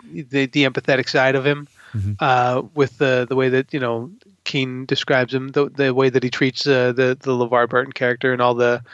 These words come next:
Speaker 1: the ex-cons and so on that he lets crash in his house and hang out. Um, but, uh, you know, this is not, I don't think, <laughs> in any way, shape, or form, really an intellectual movie, so the more intellectual aspects of the, uh,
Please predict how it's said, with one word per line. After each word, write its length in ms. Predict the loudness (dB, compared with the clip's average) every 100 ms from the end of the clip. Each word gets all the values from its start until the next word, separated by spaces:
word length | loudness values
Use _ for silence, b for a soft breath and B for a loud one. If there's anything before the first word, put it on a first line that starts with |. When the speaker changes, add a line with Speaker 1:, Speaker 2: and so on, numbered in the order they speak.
| B B B B -4
Speaker 1:
the 100 | 0
ex-cons 560 | 0 -2 0 2 2 0
and 100 | -4
so 160 | 0 0
on 140 | 0
that 100 | -2
he 60 | -2
lets 200 | -2 -2
crash 380 | 0 0 0
in 80 | -6
his 140 | -8 -4
house 360 | -2 0 -2
and 80 | -4
hang 240 | -4 -4
out. 300 | -2 -2 -4 -10 B B B _ -4
Um, 540 | 0 2 4 2 -2 -2
but, 240 | -2 0
uh, 60 | -4
you 180 | -2
know, 140 | -2 -2
this 200 | -2 -6
is 120 | -2
not, 200 | 0 0 _ -8
I 80 | -4
don't 160 | -4
think, 200 | -4 -6 -10 _
<laughs> 140 | -12
in 480 | -4 -4 -4 -2 -2
any 100 | 0
way, 120 | -2
shape, 180 | 0 -2
or 60 | 0
form, 200 | 0 2
really 220 | 2 2
an 80 | 0
intellectual 480 | 0 0 0 0 0
movie, 300 | -2 -2 0
so 340 | 0 0 -2 B B B B _
the 80 | -2
more 240 | 2 2
intellectual 500 | 2 2 0 0 -2
aspects 480 | 0 -2 -2 -4 -2
of 220 | -6 -4
the, 340 | -6 -4 0
uh, 260 | 0 0